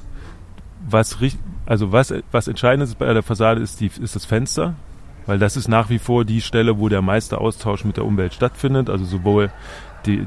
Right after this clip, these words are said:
die, der Wärmeaustausch als eben auch der Strahlungsaustausch über die Sonne. Also am,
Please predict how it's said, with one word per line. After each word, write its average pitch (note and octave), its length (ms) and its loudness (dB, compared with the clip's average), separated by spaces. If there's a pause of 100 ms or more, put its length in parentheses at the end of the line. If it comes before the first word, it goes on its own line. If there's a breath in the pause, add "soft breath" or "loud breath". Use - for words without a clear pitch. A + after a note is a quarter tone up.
die, F#2+ 140 -2
der F2+ 240 -2
Wärmeaustausch A#2 800 2
als F#2+ 200 -2
eben G#2 160 0
auch G2+ 120 -2
der F#2+ 100 -4
Strahlungsaustausch A#2 1040 0
über F#2+ 160 -2
die F#2 80 0
Sonne. A#2+ 400 4 (580 loud breath)
Also G#2 240 4
am, G#2 200 4